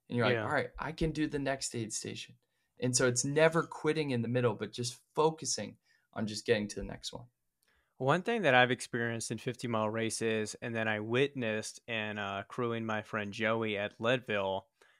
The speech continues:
Speaker 1: Oh,
Speaker 2: uh,
Speaker 1: yeah.
Speaker 2: is that obviously there's a lot of ups and downs and ultras that you were alluding to.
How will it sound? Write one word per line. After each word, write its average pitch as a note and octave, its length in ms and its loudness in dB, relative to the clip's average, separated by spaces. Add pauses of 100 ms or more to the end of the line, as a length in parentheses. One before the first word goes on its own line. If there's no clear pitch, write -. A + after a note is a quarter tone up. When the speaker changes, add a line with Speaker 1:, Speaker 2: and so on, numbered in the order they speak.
(180)
Speaker 1:
Oh, A#2+ 100 8
Speaker 2:
uh, G#2 40 6
Speaker 1:
yeah. A#2 420 2
Speaker 2:
is - 20 -10
that A2 420 4 (920)
obviously E3 340 6
there's D3 120 2
a C#3 40 2
lot D#3 140 6
of - 120 2
ups C#3+ 260 0
and A#2 140 -2
downs F#2+ 440 -4
and A#2+ 160 -2
ultras A2 440 0
that G#2+ 180 -6
you A2 60 -2
were G#2+ 80 -2
alluding G#2+ 460 -2
to. G#2+ 160 -6